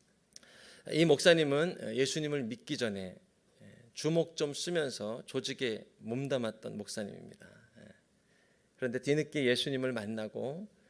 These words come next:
사모님과 함께 헌신해서, 어, 이 아오모리 지역의 작은 교회를 개척하게 됩니다. 예. 매일 전도하고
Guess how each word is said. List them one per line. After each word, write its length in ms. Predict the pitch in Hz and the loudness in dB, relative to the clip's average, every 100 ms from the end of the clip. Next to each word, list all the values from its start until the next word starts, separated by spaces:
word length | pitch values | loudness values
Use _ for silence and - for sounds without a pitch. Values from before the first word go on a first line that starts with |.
| _ | _
사모님과 580 | - 180 175 165 156 143 | -4 2 4 4 4 2
함께 420 | 135 147 135 131 | 2 -2 -2 0
헌신해서, 680 | 127 175 180 160 139 - - - _ _ | 0 0 -2 -4 -8 -10 -14 -20 _ _
어, 80 | - - _ - - - | -20 -20 _ -20 -20 -6
이 60 | |
아오모리 520 | 101 110 123 123 117 110 | -2 2 2 2 0 -2
지역의 480 | 107 101 123 147 | -2 -2 -2 -4
작은 480 | - - - - 117 | -6 -10 -8 -6 -6
교회를 500 | - 107 104 123 160 - | -6 -6 -6 -8 -10 -14
개척하게 560 | 107 - 98 - 113 | -14 -14 -16 -16 -18
됩니다. 380 | - 107 - - - - _ _ | -14 -14 -16 -20 -20 -20 _ _
예. 60 | - - _ - - - - - - - - _ - | -20 -20 _ -20 -20 -20 -20 -20 -20 -20 -20 _ -14
매일 500 | - 131 170 190 190 | 0 4 6 6 4
전도하고 960 | 117 123 120 120 110 113 110 104 - | -4 -4 -6 -6 -4 -4 -4 -6 -12